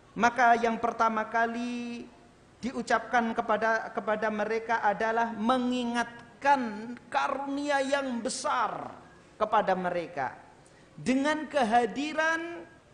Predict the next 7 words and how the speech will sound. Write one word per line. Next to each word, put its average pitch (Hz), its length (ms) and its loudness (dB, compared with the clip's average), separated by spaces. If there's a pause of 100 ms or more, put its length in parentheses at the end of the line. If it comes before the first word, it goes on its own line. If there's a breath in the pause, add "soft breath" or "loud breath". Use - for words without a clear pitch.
(280)
Rasulullah 285 640 2
sallallahu 262 640 4
alaihi 262 320 0
wasallam 254 480 2
di 233 160 -4
tengah-tengah 240 720 -2
mereka. 170 640 -2